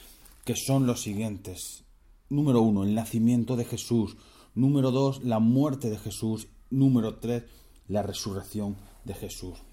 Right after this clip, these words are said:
Hoy vamos a hablar, vamos a tratar de exponer los dos primeros, es decir, su nacimiento y su muerte.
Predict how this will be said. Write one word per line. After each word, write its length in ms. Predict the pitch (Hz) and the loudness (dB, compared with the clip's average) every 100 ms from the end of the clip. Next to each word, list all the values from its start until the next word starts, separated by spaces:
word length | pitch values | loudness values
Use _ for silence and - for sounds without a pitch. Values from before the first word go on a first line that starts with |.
| - - - - - - - - - - - - | -20 -20 -20 -20 -20 -20 -20 -20 -20 -20 -20 -8
Hoy 120 | - 170 | 0 2
vamos 300 | 170 151 175 | 2 0 0
a 20 | |
hablar, 400 | 120 139 143 117 | 2 2 2 0
vamos 240 | 131 143 | 0 0
a 100 | 135 | -2
tratar 480 | - 98 - 139 135 | -4 -6 -2 -2 0
de 60 | 123 | -2
exponer 480 | - 110 113 120 117 | -4 -2 0 0 0
los 180 | 117 101 | -4 -2
dos 140 | 143 | -2
primeros, 500 | 143 120 110 95 - | 4 4 4 0 -4
es 60 | 127 | -2
decir, 340 | 120 107 98 - - | -2 -2 -6 -10 -20
su 200 | - 175 | -2 2
nacimiento 760 | 190 151 156 139 135 - 131 - - - - | 2 2 6 8 8 6 0 -2 -16 -20 -8
y 160 | 151 165 | -4 -2
su 240 | 160 127 | -2 2
muerte. 640 | 101 110 120 98 - 90 | 6 6 6 4 -4 -10